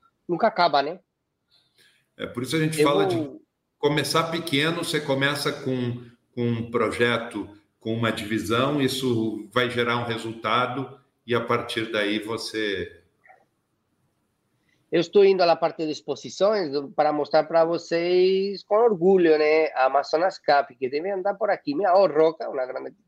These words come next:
Speaker 1: companhia de, de cozinha e de saneamento e demais.
Speaker 2: Um
Speaker 1: Era
Speaker 2: ponto
Speaker 1: Europa, uma
Speaker 2: importante é que
Speaker 1: aerolínea.
Speaker 2: isso,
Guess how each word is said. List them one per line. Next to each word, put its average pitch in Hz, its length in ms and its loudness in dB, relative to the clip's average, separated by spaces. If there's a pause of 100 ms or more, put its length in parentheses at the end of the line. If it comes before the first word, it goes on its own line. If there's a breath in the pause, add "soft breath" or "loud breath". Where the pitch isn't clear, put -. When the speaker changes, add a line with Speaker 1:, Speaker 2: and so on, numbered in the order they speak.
Speaker 1:
companhia 131 580 0
de, 120 240 -2 (960)
de 110 760 2
cozinha 110 1040 2
e 92 100 0 (280)
de 98 60 0
saneamento 104 800 2
e 101 40 -10
demais. 113 300 -6 (300 soft breath)
Speaker 2:
Um - 40 -10 (120)
Speaker 1:
Era 139 180 6
Speaker 2:
ponto 127 140 2
Speaker 1:
Europa, 151 280 2
uma 127 200 0
Speaker 2:
importante - 0 -
é 123 40 -4
que 123 160 -2
Speaker 1:
aerolínea. 123 320 -2
Speaker 2:
isso, - 720 -6